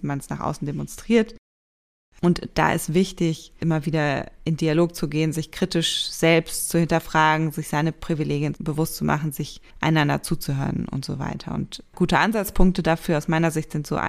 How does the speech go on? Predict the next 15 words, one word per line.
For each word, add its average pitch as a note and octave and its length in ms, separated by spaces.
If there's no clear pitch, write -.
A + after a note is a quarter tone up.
die D3+ 260
feministische F#3+ 680
Ökonomie, A3 800
das - 200
haben D#3+ 120
wir D#3+ 100
ja E3 60
in E3+ 120
der E3+ 120
Folge E3 300
mit D#3 220
Charlotte D#3+ 400
und A#2 200
Anne A3+ 240
besprochen, F#3 640